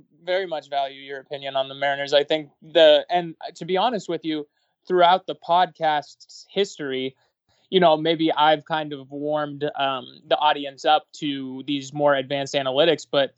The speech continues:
in fact, you're the one who will text me a lot of different, like, um, uh, little analytical insights that I've actually started to, to,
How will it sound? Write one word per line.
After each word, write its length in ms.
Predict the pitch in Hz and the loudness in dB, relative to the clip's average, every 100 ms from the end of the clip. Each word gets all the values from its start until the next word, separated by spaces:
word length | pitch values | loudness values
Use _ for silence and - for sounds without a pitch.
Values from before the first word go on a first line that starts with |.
| _ _ _ | _ _ _
in 180 | 160 143 | -8 0
fact, 360 | 165 160 147 - | 4 4 2 -2
you're 160 | 170 | -4
the 80 | 160 | -2
one 220 | 151 156 147 | -4 -4 -4
who 420 | 156 143 143 139 | -8 -8 -10 -12
will 340 | - 156 147 | -6 0 0
text 400 | 147 180 165 - | 0 0 0 0
me 400 | 170 160 151 143 - _ _ _ _ _ _ - | -10 -8 -8 -12 -16 _ _ _ _ _ _ -4
a 40 | |
lot 220 | 175 165 160 | 0 0 0
of 120 | 156 | -4
different, 480 | 165 165 151 147 - | -10 -8 -8 -10 -10
like, 320 | 156 147 143 | -6 -4 -4
um, 460 | 156 143 139 135 147 _ _ - - _ _ _ _ - | -2 -2 -2 -6 -20 _ _ -14 -14 _ _ _ _ -16
uh, 140 | - | -12
little 340 | 202 202 180 175 | 2 4 6 4
analytical 480 | 185 180 175 175 165 | 2 0 0 -2 -4
insights 440 | 185 190 160 156 | -6 -2 -2 -2
that 200 | 156 151 | -4 -2
I've 260 | 151 151 151 | -2 -2 -4
actually 540 | 151 143 160 147 143 | -8 -8 -10 -10 -10
started 520 | 143 - 160 151 143 | -14 -2 0 0 -6
to, 280 | - 151 147 - _ | -6 -4 -4 -10 _
to, 280 | 170 151 147 | -4 -4 -6